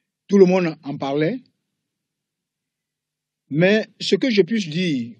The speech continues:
au plan technique sur cet événement, je le dis avec réserve,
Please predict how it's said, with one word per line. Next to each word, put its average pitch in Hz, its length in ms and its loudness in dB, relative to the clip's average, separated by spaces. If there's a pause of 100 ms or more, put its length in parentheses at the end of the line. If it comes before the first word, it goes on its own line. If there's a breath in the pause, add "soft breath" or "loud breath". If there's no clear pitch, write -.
(100)
au - 80 -20
plan 240 200 -12
technique 185 640 -2 (1120)
sur 233 200 -2
cet 190 180 2
événement, 156 540 -2 (3000)
je 165 140 0
le 175 100 4
dis 220 160 0
avec 214 240 -2
réserve, 180 480 -2